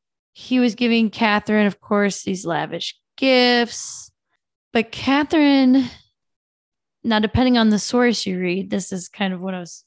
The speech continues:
talking about earlier, depending on the source, Catherine began attracting the attention of men, especially men closer in her own age. Some of what I read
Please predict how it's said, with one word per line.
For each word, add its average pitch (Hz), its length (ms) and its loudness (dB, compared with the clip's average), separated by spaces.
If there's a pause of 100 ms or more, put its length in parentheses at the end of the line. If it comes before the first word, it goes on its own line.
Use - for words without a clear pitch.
(140)
talking 202 260 -4
about 185 200 -4
earlier, 185 540 0
depending 226 440 0
on 208 120 0
the 190 80 -4
source, 175 480 -10 (680)
Catherine 254 420 2
began 220 320 2
attracting 196 580 -2
the 180 80 -4
attention 175 520 -6
of 165 240 -6 (240)
men, 170 580 -4
especially 196 380 -4
men 185 300 0
closer 190 460 -6
in - 220 -10
her - 220 -8 (380)
own 196 260 2
age. 151 540 -8 (560)
Some 269 560 -2
of 247 160 0
what 220 160 2
I 208 100 4
read 202 560 0